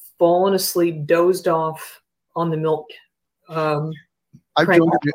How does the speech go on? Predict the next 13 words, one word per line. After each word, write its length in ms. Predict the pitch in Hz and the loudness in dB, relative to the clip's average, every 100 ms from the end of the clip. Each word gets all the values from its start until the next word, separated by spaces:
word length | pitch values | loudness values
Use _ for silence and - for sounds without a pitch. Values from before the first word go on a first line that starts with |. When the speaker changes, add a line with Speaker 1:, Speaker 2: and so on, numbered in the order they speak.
| - | -2
Speaker 2:
I've 120 | 156 143 | -2 -2
joined 240 | 160 160 131 | -2 0 0
you 60 | 123 | 0
here, 180 | 123 | 0
Barbara, 340 | 107 117 110 113 | 2 0 0 -2
not 200 | 113 135 | -2 -4
to 60 | - | -4
cut 180 | 143 | -4
you 120 | 120 120 | 0 0
off, 100 | 107 | 0
because 360 | 113 120 107 - _ | -8 -4 -4 -6 _
I 160 | 120 127 | -2 0
wanted 320 | 131 143 139 | 2 0 -2